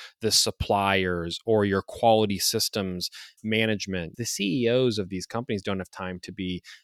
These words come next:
managing that. So we were fractionalizing that role. And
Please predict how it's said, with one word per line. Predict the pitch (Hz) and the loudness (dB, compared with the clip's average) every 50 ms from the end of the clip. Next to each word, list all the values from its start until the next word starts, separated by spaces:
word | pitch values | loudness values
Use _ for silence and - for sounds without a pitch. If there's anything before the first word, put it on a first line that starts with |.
| _ - | _ -4
managing | 107 104 120 135 131 107 107 98 95 | 0 2 2 2 2 0 -2 -4 -4
that. | 92 90 95 101 - | -4 -4 -4 -4 -4
So | - - 107 | -2 -2 0
we | 98 95 104 113 | 0 0 0 0
were | 117 117 110 | 2 0 0
fractionalizing | - - - - 95 90 98 - - - 113 110 110 110 113 107 117 113 110 | -2 -4 -4 -2 -2 -2 0 -2 -4 -6 -4 -2 0 0 -2 -2 -2 -2 -2
that | 113 135 160 - | -2 -2 -4 -4
role. | - 92 87 80 76 76 - _ - | -4 -2 -2 0 -2 -4 -4 _ -2
And | 117 113 113 110 107 107 107 | 0 0 0 -2 -4 -4 -8